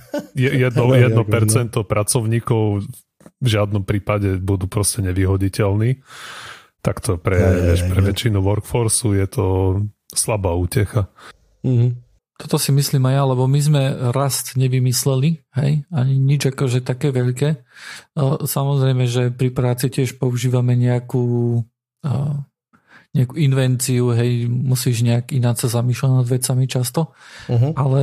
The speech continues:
Speaker 3: nemyslím si, že toto je nejak tak, že aj, že momentálne akože tá A I od toho je nejak tak veľmi vzdialená, nemám pocit, hej.
Speaker 2: Mhm.
Speaker 3: O, čo napríklad veľmi často vidím, je ten,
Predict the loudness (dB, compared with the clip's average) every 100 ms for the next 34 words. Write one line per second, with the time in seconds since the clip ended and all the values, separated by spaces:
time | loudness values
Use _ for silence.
0 | 0 0 0 0 0 -2 0 0 -2 -2
1 | 0 2 2 0 -2 -6 -6 -14 -14 _
2 | -8 -2 -2 -2 -4 -4 -6 -12 _ -4
3 | 0 0 0 0 -2 -2 -2 -4 -2 -2
4 | 0 0 0 -2 -2 -2 -2 -2 -2 0
5 | -2 -2 -6 0 0 0 0 0 0 -2
6 | -2 -2 -4 _ -8 -8 -6 -4 2 2
7 | 2 -4 -20 -18 -20 -20 _ -4 -2 -2
8 | -6 _ _ _ _ _ _ _ -2 0
9 | 0 0 -2 -4 -10 -6 0 2 2 0
10 | -2 -2 -2 0 0 2 0 0 -2 0
11 | -2 -2